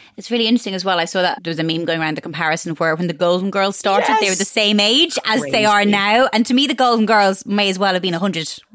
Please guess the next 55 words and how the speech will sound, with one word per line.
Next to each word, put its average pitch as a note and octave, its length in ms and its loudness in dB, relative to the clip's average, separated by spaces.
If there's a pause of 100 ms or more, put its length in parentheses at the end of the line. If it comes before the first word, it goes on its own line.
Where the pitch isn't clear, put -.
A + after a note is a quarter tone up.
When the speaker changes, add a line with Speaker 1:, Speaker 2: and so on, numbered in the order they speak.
(140)
Speaker 1:
years F3+ 200 -2
Speaker 2:
They F3 100 2
were, A3 80 4
Speaker 1:
old. F#3 200 -4
Speaker 2:
they C#4 180 2
had, C4 260 2
like, B3+ 300 -2
permed B3 500 0
hair G#3+ 440 0
and F#3 120 -2
they G3 100 0
were F#3+ 80 0
in, G3 80 0
like, F#3+ 200 0
muumuus. F3+ 840 0 (100)
And F3 460 -2 (120)
I F#3 100 -2
think F#3+ 280 -6
they F3+ 140 -2
were F3+ 80 -2
a F3+ 40 0
year F#3 300 -2
or F3 100 -2
two F3+ 200 -8
younger E3+ 400 -2
than, D3+ 320 -6 (120)
than D#3+ 220 -8
Carrie D#3+ 420 -4
and D3 160 -6
co. C#3 440 -8
Yeah, F#3 260 -2
I - 100 0
mean, B3+ 140 2
that's C#4+ 240 0
amazing D#3 500 -4
to - 120 -18
see, C3 320 -12
isn't C3 240 -12
it? - 180 -10 (460)
Speaker 1:
There's G#3+ 140 0
a G#3+ 60 0
really A3 160 2
good G3 200 -2
podcast F#3 400 -2
that F3 160 -4
The E3+ 60 -12
Guilty F3 200 -10
Feminist, E3+ 600 -6
who's D#3 120 -14
been E3+ 160 -10
on D#3+ 140 -8
this D3+ 260 -12
podcast, D#3 520 -12
Speaker 2:
Yeah. - 140 -4
Speaker 1:
does, - 200 -10